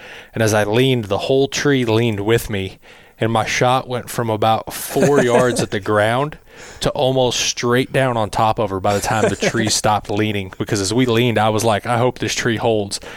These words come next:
and shot her straight down. Uh, she went, like, thirty yards and piled up. And that's my most memorable saddle hunt because it was on public land. Nobody else could get in there to hunt because there was no trees big enough. So I snuck in there with a saddle,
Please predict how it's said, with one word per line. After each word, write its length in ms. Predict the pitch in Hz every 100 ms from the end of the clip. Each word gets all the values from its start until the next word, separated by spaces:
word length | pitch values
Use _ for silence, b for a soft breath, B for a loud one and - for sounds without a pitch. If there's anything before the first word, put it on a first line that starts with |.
| B B
and 260 | 110 98 -
shot 280 | - 123
her 80 | 110
straight 360 | - - 127 -
down. 360 | 113 110 107 - - -
Uh, 220 | 101 95
she 160 | - 120
went, 160 | 110
like, 160 | 98 101
thirty 320 | - 107 98
yards 280 | 98 95 95
and 120 | 95
piled 320 | - 101 98
up. 280 | 101 98 - B B B B
And 160 | - 104
that's 280 | 110 -
my 120 | 110 104
most 380 | 104 113 117
memorable 440 | 113 113 117 104 104
saddle 340 | - 110 107
hunt 200 | 101 95
because 380 | 120 110 110 101 B B B B -
it 40 |
was 120 | 117
on 120 | 123
public 320 | 101 127 123 117
land. 280 | 123 127
Nobody 320 | 120 113 117 117
else 160 | 117
could 160 | - 98
get 120 | 117
in 120 | 113
there 160 | 110 107
to 80 | 95
hunt 280 | 120 113 - - B B -
because 260 | 127 120
there 80 | 104
was 160 | 101 104
no 160 | 117
trees 340 | 117 - 120 110
big 200 | 113 110
enough. 320 | 113 113 -
So 120 | -
I 40 | 113
snuck 340 | - 113 -
in 80 | 110
there 100 | 110
with 120 | 104
a 40 |
saddle, 540 | - 117 107 107 101